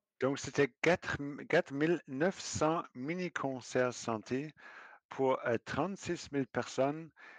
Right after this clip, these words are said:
via mille sept cents embauches de musiciens et de chanteurs. Et si quelqu'un m'avait demandé au début du projet, euh, « C'est ça que ça va donner ? », euh, j'aurais cru, j'aurais dit, « Mais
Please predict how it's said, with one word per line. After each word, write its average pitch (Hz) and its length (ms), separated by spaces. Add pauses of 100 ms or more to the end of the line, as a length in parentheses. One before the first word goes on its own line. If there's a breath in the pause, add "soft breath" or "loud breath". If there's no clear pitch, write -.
(140 loud breath)
via 135 540
mille 180 440
sept - 380
cents 156 320
embauches 127 800 (160)
de 110 60
musiciens 123 720
et 117 100
de 101 100
chanteurs. 92 580 (280)
Et 120 80
si - 160
quelqu'un 170 320
m'avait 135 220
demandé 123 440
au 120 140
début 110 260
du 156 80
projet, 127 380 (520 loud breath)
euh, « 113 220
C'est - 180
ça 131 220
que - 160
ça 120 160
va 113 140
donner ? », 117 500
euh, 104 220
j'aurais 101 240
cru, - 340
j'aurais 104 280
dit, « 113 200
Mais 101 160